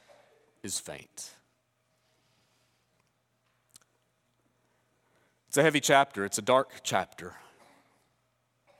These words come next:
And if we're honest, we're not used to speaking in these kinds of terms at this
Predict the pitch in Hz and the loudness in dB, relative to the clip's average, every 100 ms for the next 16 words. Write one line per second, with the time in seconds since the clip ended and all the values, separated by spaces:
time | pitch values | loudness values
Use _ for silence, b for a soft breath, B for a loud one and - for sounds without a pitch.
0 | _ - 147 196 190 160 170 156 - 190 | _ -2 2 2 4 6 6 4 2 2
1 | 208 190 170 139 151 - - 117 - 143 | 4 4 2 -2 -2 -2 -2 -2 0 0
2 | - 113 104 104 107 117 113 127 117 110 | -2 -4 -4 -4 -4 -4 -2 2 2 2
3 | 101 98 - 120 107 101 110 110 107 123 | -4 -12 -8 -6 -4 -4 -6 -6 -4 -2